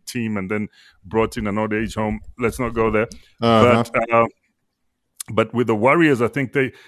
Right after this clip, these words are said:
Speaker 1: they did it to a lesser extent, but it's beginning to show that, you know, you, you should be very careful how you reorganize a team because,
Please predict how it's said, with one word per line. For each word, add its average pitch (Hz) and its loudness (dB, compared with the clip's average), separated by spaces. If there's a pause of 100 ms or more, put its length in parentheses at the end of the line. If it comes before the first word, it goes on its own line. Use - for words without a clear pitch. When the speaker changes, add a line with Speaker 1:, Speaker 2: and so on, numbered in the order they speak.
(120)
Speaker 1:
they 135 4
did 117 -2
it 165 0
to 139 -2
a 117 4
lesser 117 0
extent, 160 -4
but 120 0
it's - -8
beginning 117 0
to 104 -6
show 107 0
that, 90 -2 (300)
you 117 0
know, 110 2
you, 123 -2
you 113 -2
should 127 -4
be 110 0
very 110 -2
careful 110 -6
how 104 -2
you 101 -4
reorganize 92 -4
a 80 -12
team 98 -6
because, 90 -4